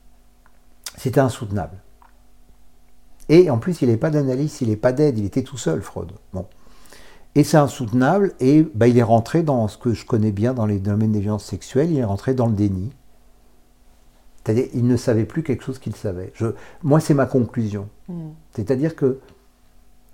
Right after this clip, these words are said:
Speaker 1: c'est-à-dire que c'est ça que le trauma que ça fait. C'est que quelqu'un ne sait plus, ce...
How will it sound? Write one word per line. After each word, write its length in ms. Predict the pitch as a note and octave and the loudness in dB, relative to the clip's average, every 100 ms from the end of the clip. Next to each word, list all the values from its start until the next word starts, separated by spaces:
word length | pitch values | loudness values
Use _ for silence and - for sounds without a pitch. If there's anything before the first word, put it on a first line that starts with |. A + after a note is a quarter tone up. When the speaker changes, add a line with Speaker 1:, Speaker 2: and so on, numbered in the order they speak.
| _ _ _ _ - - - | _ _ _ _ -20 -20 -12
Speaker 1:
c'est-à-dire 440 | B2+ A#2+ A#2+ E3+ | -6 -4 -2 -2
que 540 | E3+ C3+ A2+ A2 G#2+ F#2 G#2 | 2 2 2 0 -2 -4 -8
c'est 200 | - A#2 | -8 -6
ça 180 | G3+ | -2
que 120 | F#3+ D3 | 0 0
le 400 | B2+ B2 A#2+ B2 | 0 0 -2 -2
trauma 340 | - A#2 A2+ | 0 0 -2
que 100 | - | -6
ça 120 | A#2 | -14
fait. 220 | G2 G#2 - | -12 -14 -8
C'est 160 | A#2 | -4
que 100 | B2+ | -2
quelqu'un 360 | B2 D#3 C#3 C3+ | 0 -2 -2 -4
ne 120 | G#2+ | -4
sait 180 | G2+ C3 | -2 -4
plus, 240 | - F3 | -4 -6
ce... 140 | E3+ | -6